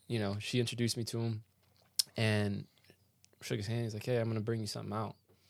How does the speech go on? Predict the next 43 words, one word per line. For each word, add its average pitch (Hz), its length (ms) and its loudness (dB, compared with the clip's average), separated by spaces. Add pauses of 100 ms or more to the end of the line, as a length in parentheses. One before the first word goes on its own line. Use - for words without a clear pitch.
(540)
"Okay, 147 180 -4 (120)
whatever." 139 280 -2 (520)
He 113 80 -4
brought 107 200 8
it 101 80 6
out 107 100 8
and 98 80 0
it 104 60 0
was 95 100 -2
good, 98 300 2
man. 90 280 -4
He 107 100 -2
sat 123 280 2
there 110 80 0
and 98 160 2
watched 120 380 6
me. 87 280 -6
He 101 120 -2
watched 117 420 6
me 120 560 0
taste. 113 220 4
He's 110 80 0
like, 104 80 2
"I 104 40 2
wanna 151 160 6
see 135 180 2
how 110 80 6
you 95 140 2
respond 90 380 -6
to - 40 -10
this." - 340 -10 (320)
I'm 143 40 -4
like, 113 220 -2
"Ooh, 120 320 0 (380)
you 160 100 2
care 151 260 4
about 82 220 2
your 82 100 -4
craft 123 580 -6
and 101 140 0
this 147 140 6
is 85 120 2
good." - 440 4